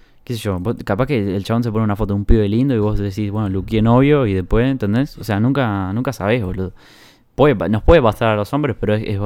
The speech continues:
es un, creo que es un porcentaje un poco más bajo.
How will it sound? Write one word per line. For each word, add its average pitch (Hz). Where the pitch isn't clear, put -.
es -
un, 95
creo 110
que 101
es -
un 95
porcentaje 95
un 92
poco 95
más 90
bajo. 95